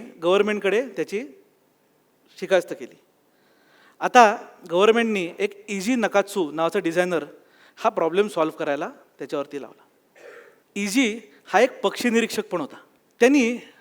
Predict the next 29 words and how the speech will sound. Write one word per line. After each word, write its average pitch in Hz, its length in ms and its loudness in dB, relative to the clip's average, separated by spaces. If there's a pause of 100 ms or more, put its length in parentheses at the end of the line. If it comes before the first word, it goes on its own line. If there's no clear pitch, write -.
(180)
घुबडाच्या 208 520 4
पंखांचं 214 440 0
निरीक्षण 208 360 0
केलं 170 320 0 (300)
आणि 220 160 -6
घुबड 190 360 2
रात्रीच्या 214 540 0
वेळात 202 280 4 (760)
सर्वात 196 300 4
जिथे 208 240 -2
शांतता 196 400 2
असते 190 220 2
जेव्हा, 156 320 -2 (400)
तेव्हा 220 240 4
आपला 214 220 4
प्रे 208 240 2
कॅच 180 260 0
करतो, 135 400 -8 (560)
त्याच्यामुळे 214 300 0
त्याच्या 233 360 4 (360)
पंखांचा 202 480 0
जो 226 80 2
ड्रॅग 180 300 4
असतो 160 420 -2 (200)
तो 190 40 -4
ड्रॅग 185 200 0
सर्वात 185 400 0
कमी 160 180 -4
असतो. - 320 -16